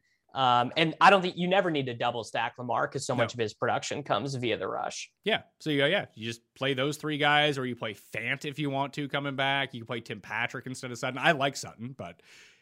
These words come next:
Speaker 2: and that's a pretty cheap one, to tell you the truth. Then you can do, like, a mini correlation somewhere else in your lineup, too.
Speaker 1: Albert O, baby.
Speaker 2: Do you need to save that much money if you're playing that stack?
Speaker 1: If you wanted to do, if you wanted to play it with Derrick Henry, or if you wanted to play it with Davante Adams,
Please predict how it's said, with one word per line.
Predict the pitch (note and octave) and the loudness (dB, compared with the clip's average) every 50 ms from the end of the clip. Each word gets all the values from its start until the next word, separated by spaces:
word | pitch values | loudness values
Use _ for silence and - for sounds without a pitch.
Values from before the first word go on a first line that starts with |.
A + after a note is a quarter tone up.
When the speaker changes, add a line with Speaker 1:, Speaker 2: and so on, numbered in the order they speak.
| _ _ _ | _ _ _
Speaker 2:
and | - B2 B2 | -6 0 4
that's | C3 D3 E3+ - - | 4 4 4 2 -4
a | A3 | -8
pretty | F#3 - - - - C#3+ F3+ A#3+ F4 G#4 | -8 -10 -16 -8 -4 -4 -2 -2 -4 -6
cheap | - - - - F3+ - - | -8 -8 -6 -4 -4 -4 -4
one, | - - F2 C#2+ - - _ _ | -6 -8 -8 -10 -16 -20 _ _
to | - G#2+ | -16 -8
tell | - A2 G2 | -8 -8 -8
you | F#2+ | -8
the | F2 F2+ | -14 -18
truth. | - - G2+ F#2+ G2 | -14 -12 -12 -12 -8
Then | C3 C#3 F3+ G#3 | -2 0 0 0
you | B3 | 2
can | - A3+ G3 | 0 0 2
do, | F#3 G3 | 2 4
like, | G3 G3 F3 | 4 4 4
a | F3 D#3 | 2 0
mini | C#3 D3 D#3+ D#3+ | 0 0 0 -2
correlation | C#3+ - - D3+ D3 C#3+ C#3 C3+ C3+ C3+ - D3 B2+ | -4 -2 -4 -2 0 0 0 0 0 -2 -2 -6 -4
somewhere | A2+ C3+ C3 B2+ B2 | -4 -4 -2 0 0
else | B2 B2 B2 - | 0 -2 -2 -4
in | C3+ B2+ | -6 -6
your | A#2+ A#2 | -4 -4
lineup, | A#2 C3+ D3 C3+ A#2 G#2 - _ | -2 -2 -2 -2 -4 -6 -8 _
too. | - G#3+ F#3+ D2 - - _ _ _ _ _ _ _ _ _ _ _ _ _ _ _ _ _ _ _ _ _ - | -8 -6 -6 -8 -12 -20 _ _ _ _ _ _ _ _ _ _ _ _ _ _ _ _ _ _ _ _ _ 4
Speaker 1:
Albert | C3+ D3 D3+ D#3 D#3+ F3 | 6 6 8 8 10 10
O, | G3 A#3+ A#3+ | 10 8 8
baby. | F#3+ G3 G3 G3+ A3 A3+ A3+ - _ _ _ _ _ _ _ _ _ _ _ _ - - _ _ - - - A2+ A2+ | 6 6 4 4 2 0 -2 -6 _ _ _ _ _ _ _ _ _ _ _ _ -20 -20 _ _ -20 -20 -20 -20 -14
Speaker 2:
Do | A#2 C3 | -8 -4
you | C3+ C3+ | -2 0
need | C3+ C#3+ F3 G3+ | 0 0 -2 -2
to | G#3+ G#3+ | -2 0
save | - A3 A3 G#3 | 2 2 2 4
that | A3 A3 A3+ | 2 2 2
much | A3+ A3 - | 0 -2 0
money | A3 A3 A3 A3+ | -2 -2 0 -2
if | G#3+ - | -2 -4
you're | A3+ G3+ | -4 -4
playing | G#3 A3+ A3+ A3 | -2 -2 -2 -2
that | A3+ A3+ A3 | -4 -6 -4
stack? | - B3 A#3+ B3 C4 B3+ - _ _ _ _ _ _ _ _ _ _ _ _ _ _ - - _ _ _ _ _ _ | -4 -4 -4 -4 -4 -8 -12 _ _ _ _ _ _ _ _ _ _ _ _ _ _ -20 -20 _ _ _ _ _ _
Speaker 1:
If | - - | -8 0
you | F3+ F#3 | 2 4
wanted | E3 E3+ F#3 G#3+ A3+ A3+ A3 G#3+ | 6 8 8 10 10 8 8 6
to | G#3+ F#3+ | 4 2
do, | D3 E3+ F#3 F#3+ | 6 10 10 10
if | F#3+ F3 - - | 10 8 4 4
you | E3 D#3+ | 2 4
wanted | D#3+ E3+ E3 D#3 | 4 4 4 4
to | D3+ D3+ | 2 2
play | D#3 E3 D3+ C#3+ | 4 6 6 6
it | C#3+ A#2+ | 6 4
with | B2+ B2 | 0 -2
Derrick | A#2 C3 B2 A#2 A#2 - | -2 -2 -2 -2 -2 -2
Henry, | C3+ C3 C#3 C3+ B2 A#2 A#2+ A#2+ | -2 -2 -2 0 0 0 2 2
or | B2+ | 0
if | A#2+ - | -2 -2
you | C3+ C3 | -4 -2
wanted | B2 B2+ B2 B2 | 0 2 0 0
to | A#2+ A#2 | 0 -2
play | - B2+ A#2+ A#2 | 2 2 2 4
it | A2+ G2 | 2 0
with | A#2 A#2+ | -2 -4
Davante | B2 A#2 A#2 A#2 G#2+ G#2 - | -4 -4 -4 -4 -4 -2 0
Adams, | G#2 A2 A2 A2+ B2 A#2 G#2 E3+ F#3 F3+ - - - | 2 4 6 6 4 4 2 -2 -4 -6 -6 -10 -14